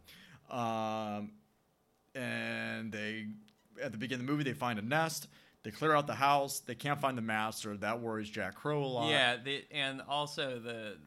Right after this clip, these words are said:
Speaker 2: things that aren't considered master vampires are called goons.
Speaker 1: Yes. Yes. Um, so you have to find the master vampire. If you kill the master vampire, then all the vampires they change,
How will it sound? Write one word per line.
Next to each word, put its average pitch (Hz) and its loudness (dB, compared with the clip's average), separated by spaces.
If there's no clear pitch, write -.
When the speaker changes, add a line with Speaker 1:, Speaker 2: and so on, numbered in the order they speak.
Speaker 2:
things 165 -2
that 139 0
aren't 143 -2
considered 131 -4
master 127 -2
vampires 131 -2
are 117 -4
called 110 -2
goons. 98 -8
Speaker 1:
Yes. 127 -2
Yes. 104 -6
Um, 113 2
so 131 0
you 135 0
have 147 4
to - -2
find 165 4
the 147 2
master 131 4
vampire. 107 0
If 101 -4
you 104 -10
kill 143 0
the 127 -4
master 107 -2
vampire, 95 -6
then 92 -10
all 113 -2
the 107 -6
vampires 101 -6
they 95 -10
change, 107 -4